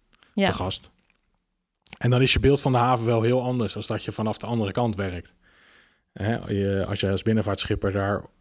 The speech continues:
Speaker 2: aan boord van het schip zit, dan is jouw le-, jouw, jouw leven en jouw wereld is het schip en alles daaromheen.
Speaker 1: Ja.
Speaker 2: En dat er, eh, soms in havens veel meer achter zit en dat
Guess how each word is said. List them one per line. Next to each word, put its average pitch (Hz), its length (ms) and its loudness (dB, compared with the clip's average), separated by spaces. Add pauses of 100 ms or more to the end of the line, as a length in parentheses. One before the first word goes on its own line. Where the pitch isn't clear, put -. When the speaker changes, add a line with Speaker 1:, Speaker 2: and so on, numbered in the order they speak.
(120)
Speaker 2:
aan 101 180 -2
boord 110 240 0
van 104 120 -6
het 95 100 -4
schip 120 220 -2
zit, 98 280 -8
dan 98 180 -2
is 98 100 -2
jouw 98 160 -2
le-, 107 320 2
jouw, 98 300 0
jouw 98 140 0
leven 107 260 2
en 98 60 0
jouw 101 140 0
wereld 104 280 0
is 98 80 0
het 98 100 -4
schip - 240 -4
en 220 80 -2
alles 107 220 -4
daaromheen. 104 600 -2 (140)
Speaker 1:
Ja. 185 180 -2 (300)
Speaker 2:
En 101 420 -6
dat 110 260 -2
er, 104 280 -6
eh, 101 240 -4
soms 117 380 0
in 113 100 -4
havens 104 500 0
veel 113 200 2
meer 104 240 0
achter - 380 -6
zit 98 340 -4 (200)
en 101 440 -8
dat 101 360 -6